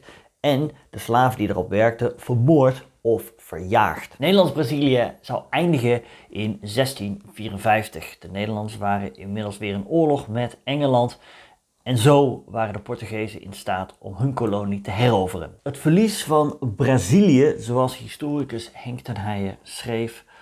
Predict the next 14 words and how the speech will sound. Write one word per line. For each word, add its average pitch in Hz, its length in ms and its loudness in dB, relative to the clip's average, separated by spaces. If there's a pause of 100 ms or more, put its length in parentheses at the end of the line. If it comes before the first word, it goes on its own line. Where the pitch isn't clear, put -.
(140)
had 123 160 -8
te 117 100 -6
maken 123 560 -4
met 101 180 -12
het 101 120 -14
feit 101 540 -8
dat 101 180 -14
de 101 100 -10
Nederlanders 101 640 -6
geloofden 127 680 0 (340)
dat 117 520 0 (460)
het - 160 -14
veroveren 123 800 4 (180)
winst 127 600 -4